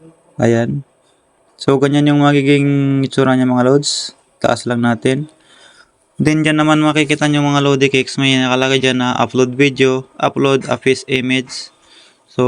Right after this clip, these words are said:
i-click po natin to, yung upload a video.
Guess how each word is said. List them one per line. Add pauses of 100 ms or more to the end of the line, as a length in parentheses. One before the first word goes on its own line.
(680)
i-click
po
natin
to,
yung
upload
a
video.